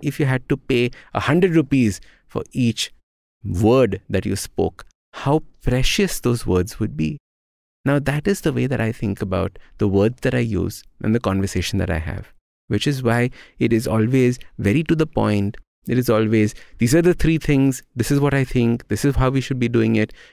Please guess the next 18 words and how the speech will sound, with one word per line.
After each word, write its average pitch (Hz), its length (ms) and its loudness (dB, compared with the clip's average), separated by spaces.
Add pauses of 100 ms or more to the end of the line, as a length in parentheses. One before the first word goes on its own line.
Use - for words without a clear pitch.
(100)
It's - 120 -8
always 175 520 0 (300)
like 104 220 -2
that. 139 460 -2 (340)
And 127 200 2
that 156 240 -2
creates 127 380 -2
a 127 40 -2
great 104 360 -4
communication 104 640 0
skill 101 240 -2
because 139 320 0 (720)
there 151 100 2
is 151 140 2
no 175 180 2
ambiguity 135 800 0
after - 320 -6
it. - 240 -12